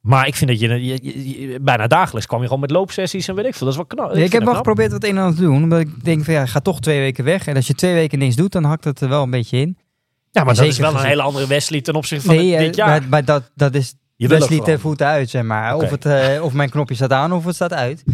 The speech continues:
Speaker 1: Ja.
Speaker 2: En nu staat hij redelijk aan. Eh, en dan doe ik wat. En, en de afgelopen twee, jaar, twee weken met vakantie heb ik dan proberen, eh, toch
Speaker 1: Te
Speaker 2: wat te doen.
Speaker 1: onderhouden.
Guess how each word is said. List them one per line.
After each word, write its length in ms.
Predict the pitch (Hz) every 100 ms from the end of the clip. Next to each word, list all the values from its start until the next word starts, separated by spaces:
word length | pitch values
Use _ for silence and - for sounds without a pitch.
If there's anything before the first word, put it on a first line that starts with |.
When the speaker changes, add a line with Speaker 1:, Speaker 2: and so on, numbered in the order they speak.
| -
Speaker 1:
Ja. 240 | 101 90
Speaker 2:
En 100 | 151
nu 100 | 160
staat 220 | 151 135 123
hij 100 | 127
redelijk 400 | 131 120 117 - -
aan. 320 | 185 101 127 156 _ - - - _ -
Eh, 220 | 131 117
en 60 | 127
dan 140 | 110
doe 120 | 107
ik 60 | 131
wat. 340 | 156 139 - _ -
En, 240 | 135 117
en 160 | 117 117
de 160 | 117
afgelopen 320 | 123 123 110
twee, 140 | 117 113
jaar, 340 | 107 113 131
twee 200 | - 120
weken 200 | 117 113
met 140 | 110 -
vakantie 260 | 135 113
heb 80 | 107
ik 60 | 107
dan 220 | 107 107 -
proberen, 420 | 113 113 107 110
eh, 180 | 110 110
toch 80 | 113
Speaker 1:
Te 80 | -
Speaker 2:
wat 140 | -
te 60 | -
doen. 80 | 127
Speaker 1:
onderhouden. 500 | 120 160 117 101